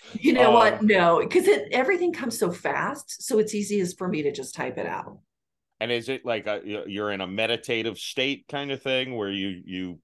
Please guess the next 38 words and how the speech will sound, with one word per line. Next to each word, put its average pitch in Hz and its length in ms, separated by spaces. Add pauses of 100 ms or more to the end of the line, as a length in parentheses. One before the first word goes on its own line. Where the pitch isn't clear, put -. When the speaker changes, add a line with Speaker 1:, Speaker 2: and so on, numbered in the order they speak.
(1080)
Speaker 2:
or 104 140
is 98 100
it 113 100
just 123 220
something 113 380
that 98 140 (260)
if 107 200
you 110 160
choose 131 420
to 101 240 (360)
turn 127 200
the, 110 300
the 98 140
switch - 380
on, 98 320
you 98 100
can, 90 380
you 101 120
can 87 220 (100)
dive 98 240
right 87 180
in? 82 200 (380)
Speaker 1:
It 277 180
really 226 340
is 165 160
like 147 240
that. - 320
You 202 140
know, 185 120
Speaker 2:
Wow, 196 180
Speaker 1:
it, 196 160
Speaker 2:
okay. - 180
Speaker 1:
it 196 140
is 190 260
like, 175 300
just 190 240
kinda 185 300
like 165 360